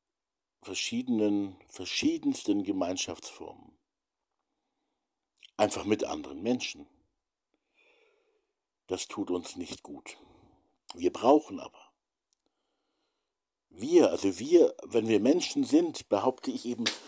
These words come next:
wir brauchen alle tatsächlich Gemeinschaft.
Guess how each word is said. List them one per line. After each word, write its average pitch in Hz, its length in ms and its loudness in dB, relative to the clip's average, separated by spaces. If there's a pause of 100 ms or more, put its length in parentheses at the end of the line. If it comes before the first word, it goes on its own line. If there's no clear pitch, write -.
(200)
wir 113 160 0
brauchen 139 520 4
alle 120 400 4 (1200)
tatsächlich - 680 -8 (760)
Gemeinschaft. - 720 -10